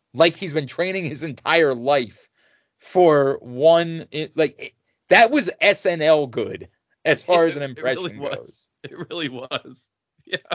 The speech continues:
Speaker 1: Bonkers, man.
Speaker 2: It was better than some S N L impressions.
Speaker 1: A hundred percent. Way better.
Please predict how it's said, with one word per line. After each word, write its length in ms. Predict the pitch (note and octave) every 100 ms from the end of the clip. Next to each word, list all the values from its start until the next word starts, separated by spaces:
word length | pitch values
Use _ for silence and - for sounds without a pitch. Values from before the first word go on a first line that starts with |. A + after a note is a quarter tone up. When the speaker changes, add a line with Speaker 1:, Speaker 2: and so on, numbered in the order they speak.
| -
Speaker 1:
Bonkers, 680 | C3+ D#3 C#3+ - - -
man. 280 | - C#2 C#2
Speaker 2:
It 60 | E3+
was 160 | G3
better 360 | C#3 D#3 E3 D#3
than 280 | C3+ C3 A#2
some 340 | - A#2 A2+
S 200 | A#2 G#2+
N 120 | A2
L 160 | G2+ G2
impressions. 560 | G2 G2 F#2 - - -
Speaker 1:
A 120 | A#2
hundred 340 | G2+ D#3+ D3+ C3
percent. 480 | B2 A2 A#2 A2 -
Way 260 | A2+ A#2+ A#2+
better. 420 | G#2 - -